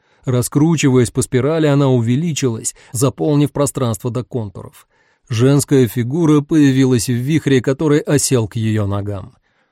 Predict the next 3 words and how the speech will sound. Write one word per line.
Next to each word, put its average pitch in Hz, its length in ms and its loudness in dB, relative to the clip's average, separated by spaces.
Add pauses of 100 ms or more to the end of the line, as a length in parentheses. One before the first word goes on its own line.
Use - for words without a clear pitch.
(120)
Девушка, 139 680 -6
стоящая 123 760 -4
напротив, 135 640 -2